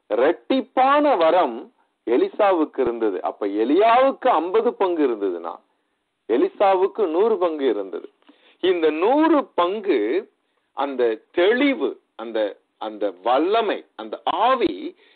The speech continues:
இது எப்படி அவனுக்கு வந்தது என்றால், அது தேவன் கொடுத்தது. தேவன் கொடுத்ததை அவன் எடுத்துக்கொண்டான். அவன்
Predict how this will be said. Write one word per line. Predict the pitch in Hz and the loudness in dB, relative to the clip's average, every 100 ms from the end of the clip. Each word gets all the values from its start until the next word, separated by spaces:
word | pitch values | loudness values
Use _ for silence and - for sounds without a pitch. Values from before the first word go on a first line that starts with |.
| - | -4
இது | 147 127 113 | -4 -2 -2
எப்படி | 160 - _ 330 311 247 | -2 -2 _ -2 2 2
அவனுக்கு | 180 156 127 - 113 | 2 0 -4 -4 -4
வந்தது | 107 131 135 113 | -4 -4 -4 -4
என்றால், | 95 90 202 254 - _ | -8 -6 -6 -6 -8 _
அது | - 143 123 | 0 2 2
தேவன் | - 170 254 240 202 | 2 2 2 0 -2
கொடுத்தது. | 160 147 147 - 117 117 110 - | 0 0 0 -2 -2 0 -2 0
தேவன் | 156 233 294 302 285 302 277 | 0 2 2 0 0 0 -2
கொடுத்ததை | - 196 - - _ 143 151 202 143 131 - - | 0 0 0 -4 _ 0 2 2 2 -2 -8 -4
அவன் | 131 135 127 | -2 0 0
எடுத்துக்கொண்டான். | 127 175 262 254 240 214 - 151 127 135 135 107 - _ _ _ | 2 2 0 -4 -4 -2 -2 -2 0 0 2 -2 -8 _ _ _
அவன் | 120 135 131 117 | 0 2 0 -4